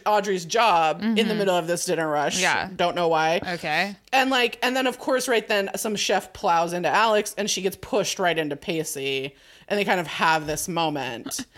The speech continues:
Speaker 2: <laughs>
Speaker 1: And she's like, "This isn't the time to talk about Audrey. Like, there's food and customers," and she's like, "You know, whatever." And I was just like, "Oh, this is so, it's so contrived."
Speaker 2: Yes,
Speaker 1: It's
Speaker 2: and it's
Speaker 1: so stupid.
Speaker 2: so, and because Joshua Jackson clearly isn't acting it, like, he's tempted.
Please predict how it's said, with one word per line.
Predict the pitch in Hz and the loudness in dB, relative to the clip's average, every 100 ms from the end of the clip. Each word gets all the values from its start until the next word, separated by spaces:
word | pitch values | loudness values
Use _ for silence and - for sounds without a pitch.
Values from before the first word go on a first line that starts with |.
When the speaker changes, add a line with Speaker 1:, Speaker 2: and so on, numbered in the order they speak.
| - | -14
Speaker 2:
<laughs> | - - | -12 -8
Speaker 1:
And | 240 | -4
she's | 262 | 0
like, | 240 175 - - | 0 -2 -8 -4
"This | 240 | -2
isn't | 254 240 214 | 0 -2 -2
the | 208 | -2
time | 190 180 170 | 0 0 -2
to | |
talk | 180 165 | -2 -4
about | 165 151 123 | 0 -2 0
Audrey. | 151 147 151 98 90 92 104 156 | 0 0 -4 -10 -10 -10 -10 -10
Like, | 147 139 156 | -6 -6 -2
there's | 160 - | -4 -2
food | 220 185 | -2 0
and | 175 156 | 0 -4
customers," | 175 - 170 151 156 | -8 -6 -6 -4 -4
and | 165 | -6
she's | - 156 143 | -6 -6 -6
like, | 143 151 | -6 -6
"You | |
know, | 143 110 | -10 -8
whatever." | 135 131 123 120 127 - - - - - - | -10 -10 -10 -12 -14 -16 -20 -20 -20 -10 -4
And | 262 | -2
I | 285 | 0
was | 311 277 | 0 -2
just | 311 311 | -4 0
like, | 302 311 294 - - _ _ _ _ _ _ _ _ _ _ - | 0 0 -4 -10 -20 _ _ _ _ _ _ _ _ _ _ -8
"Oh, | 240 240 190 - | -6 -4 -8 -8
this | 320 311 | -6 -4
is | 302 - | -6 -2
so, | 254 233 233 | 0 0 0
it's | 240 - | -2 -4
so | - - 233 233 | -4 -2 0 0
contrived." | 226 294 269 220 175 160 151 151 - - - | 0 -4 -2 0 2 2 2 -2 -10 -20 -8
Speaker 2:
Yes, | 233 269 370 392 277 202 214 | 0 2 6 6 6 4 2
Speaker 1:
It's | 254 | 2
Speaker 2:
and | 269 | 2
it's | 254 | 2
Speaker 1:
so | 226 226 233 | 0 2 2
stupid. | 240 - 202 - 156 | 0 2 2 4 2
Speaker 2:
so, | 254 269 349 349 - | 4 2 2 -2 0
and | 240 247 | 0 0
because | 233 214 - 185 208 208 | -2 -6 -4 0 0 -2
Joshua | 180 160 156 202 175 | 0 0 0 -4 -2
Jackson | 147 151 - 175 | -2 -2 -6 -10
clearly | 165 - 156 165 160 151 - | -12 -8 -6 -4 -4 -6 -8
isn't | 160 160 - | -8 -8 -6
acting | 139 - 185 175 | -6 -6 -10 -6
it, | 165 | -4
like, | 151 151 | -4 -6
he's | - 170 - | -8 -10 -10
tempted. | - 139 165 254 302 349 | -10 -10 -8 -4 -4 -4